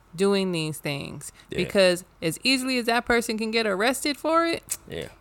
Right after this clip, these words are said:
Speaker 1: man, those people making those accu-, accusations need to go to jail. It shouldn't be on me, Tom, to have to take you to court and
Speaker 2: Right.
Speaker 1: sue you and use my resources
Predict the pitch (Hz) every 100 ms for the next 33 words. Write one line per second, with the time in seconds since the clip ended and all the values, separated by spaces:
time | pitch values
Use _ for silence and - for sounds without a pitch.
0 | - 214 220 214 220 - 233 214 208 208
1 | 196 190 190 - 190 - 185 175 - 185
2 | 185 180 180 180 175 175 165 160 160 151
3 | 147 165 156 156 - - 180 - 220 208
4 | 208 196 185 185 180 170 - 180 170 -
5 | 175 165 151 - 185 - 175 160 - 180
6 | 165 - 156 - 208 190 190 185 151 156
7 | 180 165 180 208 185 170 160 165 160 165
8 | 156 156